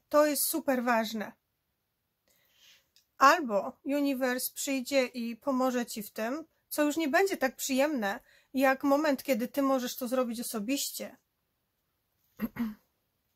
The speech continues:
W bezpieczny, zupełnie bezpieczny sposób. Tu są jakieś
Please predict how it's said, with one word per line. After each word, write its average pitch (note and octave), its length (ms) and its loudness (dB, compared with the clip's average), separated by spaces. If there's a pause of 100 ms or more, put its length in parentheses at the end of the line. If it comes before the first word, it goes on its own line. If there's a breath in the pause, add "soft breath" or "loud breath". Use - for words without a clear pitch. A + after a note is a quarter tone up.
(140)
W G#3 100 -2
bezpieczny, B3 600 0
zupełnie B3 400 0
bezpieczny A3+ 440 -6
sposób. A3+ 360 -10 (520 loud breath)
Tu F4 100 0
są G#4+ 160 2
jakieś F4 340 0